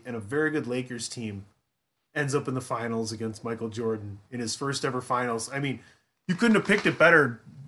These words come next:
Air versus Magic, I think, was the, was the, uh, screen logo.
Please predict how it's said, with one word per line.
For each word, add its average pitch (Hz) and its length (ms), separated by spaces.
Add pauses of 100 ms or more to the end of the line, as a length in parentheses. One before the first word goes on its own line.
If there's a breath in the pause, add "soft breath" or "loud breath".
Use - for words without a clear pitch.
(180)
Air 170 260
versus 180 260
Magic, 165 440
I 113 80
think, 123 240
was 113 200
the, 113 160
was 113 280
the, 104 280
uh, 95 260 (400)
screen 131 360
logo. 95 360